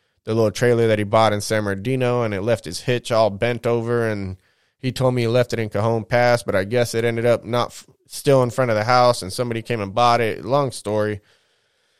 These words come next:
Oh, man, my life, my life.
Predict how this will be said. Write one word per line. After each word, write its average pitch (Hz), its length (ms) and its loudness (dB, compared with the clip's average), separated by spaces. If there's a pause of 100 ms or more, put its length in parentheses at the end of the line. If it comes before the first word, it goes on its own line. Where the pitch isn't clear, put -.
(580)
Oh, 120 320 2
man, 104 320 0
my 107 140 0
life, 110 400 0
my 117 180 0
life. 98 380 0